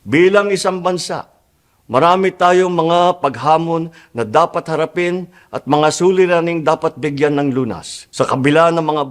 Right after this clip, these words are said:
pambabatikos, nakatuon ang aking pansin sa pamamahala. Ngunit, hindi natin ikokompromiso ang rule of law. Kailangan manaig ang batas sa anumang sitwasyon, sino man ang tamaan.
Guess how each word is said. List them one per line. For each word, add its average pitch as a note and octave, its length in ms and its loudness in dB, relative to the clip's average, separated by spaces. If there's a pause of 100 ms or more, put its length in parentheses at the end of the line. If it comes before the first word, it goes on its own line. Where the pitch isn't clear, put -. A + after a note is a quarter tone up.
pambabatikos, C#3 1300 -4
nakatuon C#3+ 800 0
ang D3 160 -4
aking C3+ 260 -4
pansin B2+ 480 -2
sa B2+ 140 -6
pamamahala. G#2 800 -4 (240)
Ngunit, C#3+ 560 0 (560)
hindi A#2+ 480 -2
natin D#3 560 -2
ikokompromiso C3+ 1200 -2
ang A2 240 -2
rule D3 320 -2
of B2 240 -4
law. A#2 160 2 (260)
Kailangan C3+ 540 0
manaig C#3 640 0
ang G#2+ 160 -8
batas C#3 580 -2
sa - 220 -6
anumang A2+ 400 0
sitwasyon, C#3+ 800 -2 (260)
sino D3+ 540 0
man A#2 320 -2 (160)
ang G#2 180 -8
tamaan. G2 540 -4